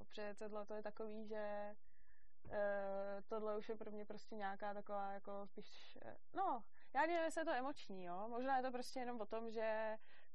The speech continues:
eh, a to já si myslím, že očkování je strašně složitý téma a nemyslím si, že o tom vím hodně,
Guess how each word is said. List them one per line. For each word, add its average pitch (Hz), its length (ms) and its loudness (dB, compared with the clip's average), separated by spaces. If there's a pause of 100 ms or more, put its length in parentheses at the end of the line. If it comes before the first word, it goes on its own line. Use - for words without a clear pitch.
(260)
eh, 208 1080 4 (140)
a 226 120 6
to 233 140 4
já 196 180 8
si 220 140 -4
myslím, 196 520 -4 (100)
že 202 300 -2
očkování 185 500 -2
je 190 60 -4
strašně 254 400 -2
složitý 196 400 -4
téma 175 380 -4 (140)
a - 200 2
nemyslím 208 460 0
si, 196 120 -4
že 190 100 -2
o 190 40 -2
tom 190 160 -4
vím 180 140 -4
hodně, 180 400 -4